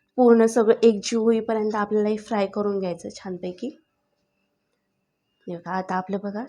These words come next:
छानपैकी फ्राय करून झालं. आता ह्याच्यामध्ये मी हे मसाले टाकते, फक्त मसाले टाकायचे आता,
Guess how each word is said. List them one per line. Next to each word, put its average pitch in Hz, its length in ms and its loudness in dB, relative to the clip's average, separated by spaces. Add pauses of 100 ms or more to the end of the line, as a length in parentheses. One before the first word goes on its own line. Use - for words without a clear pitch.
छानपैकी 202 480 -6
फ्राय 196 240 -6
करून 208 300 0
झालं. 190 280 -8
आता 180 200 -6
ह्याच्यामध्ये 202 480 -4
मी 202 180 -2
हे 208 60 0
मसाले 208 440 -2
टाकते, 208 420 -6 (720)
फक्त 226 220 2
मसाले 240 440 4
टाकायचे 196 480 -2
आता, 226 200 -8